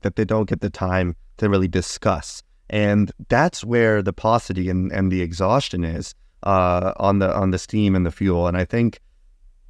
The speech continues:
that's gonna be hard to prove or catalog, really, right? There's no metric to show, like, "Oh, look what happens in overall mental health and okayness with, with plans and, and, and trust." But for the healthcare system as a whole,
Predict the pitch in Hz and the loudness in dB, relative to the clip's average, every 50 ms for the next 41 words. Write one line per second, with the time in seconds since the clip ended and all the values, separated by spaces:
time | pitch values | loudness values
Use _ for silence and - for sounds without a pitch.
0 | - - - - - 101 - 131 123 123 - 156 139 127 113 92 92 113 117 113 | -20 -20 -20 -18 -10 -2 2 4 4 4 2 0 2 2 2 2 4 4 2 2
1 | - - 90 - - - - 120 120 123 123 120 113 110 98 - - 110 104 107 | 2 -2 -6 -6 -6 -6 -2 0 2 2 2 2 0 0 -2 0 0 0 0 2
2 | 113 113 117 120 123 123 127 117 120 127 127 127 131 127 120 117 113 113 120 98 | 0 0 0 0 2 2 0 0 0 0 0 2 0 0 0 2 2 2 2 2
3 | 107 98 92 120 107 95 92 90 98 110 107 - - 117 107 - - 107 - - | -2 -2 -2 0 0 0 0 0 0 -2 -2 -2 -4 -4 -4 -4 -6 -8 -4 0
4 | 104 104 101 101 98 - 113 117 113 110 110 101 - 110 104 110 107 110 - 113 | 0 2 2 2 0 0 0 2 2 2 2 0 -2 -4 -2 -2 -2 -2 0 0
5 | 107 101 104 101 104 104 98 104 101 98 104 101 95 - - - - - - - | 0 0 0 0 -2 0 0 2 2 4 4 2 2 -2 -8 -20 -20 -20 -14 -6
6 | - 104 107 107 98 - 113 107 104 95 - - - - - - - 110 107 107 | -2 2 2 2 2 2 2 2 2 0 -2 -8 -20 -20 -8 -2 2 2 4 4
7 | 110 - - 101 98 98 95 - - 113 101 - - 110 107 104 104 101 104 - | 2 0 0 0 2 2 0 2 0 0 0 0 0 0 2 2 2 2 0 -2
8 | - - - 104 101 92 - _ - - - 101 95 - - - - - - - | -4 -8 -4 -2 -2 -2 -2 _ -14 -6 -2 -2 -2 -2 -4 -18 -20 -20 -16 -6
9 | - 127 123 113 107 107 101 101 95 98 101 95 95 95 - - 101 95 95 95 | -2 0 2 2 2 2 2 2 2 0 0 0 0 -2 -2 -2 -2 -2 0 0
10 | 92 90 - - 98 95 87 - - 113 113 113 - - - - - - _ _ | -2 -4 -4 -4 -2 -2 -2 -2 -2 0 0 0 -2 -4 -12 -20 -20 -20 _ _
11 | _ _ _ - 120 123 123 120 - - - - - - _ - - - - - | _ _ _ -4 2 2 2 2 2 -2 -14 -20 -20 -20 _ -20 -20 -20 -20 -20
12 | - - - 143 139 127 107 131 147 160 - - 160 135 - 139 120 - 113 92 | -10 -4 0 2 2 2 2 2 -2 -2 0 -2 -2 -2 -2 -4 -4 -4 -4 -2
13 | 90 - - - - 151 185 165 104 85 82 - - | -4 -6 -8 -4 -2 0 2 2 2 0 -2 -6 -10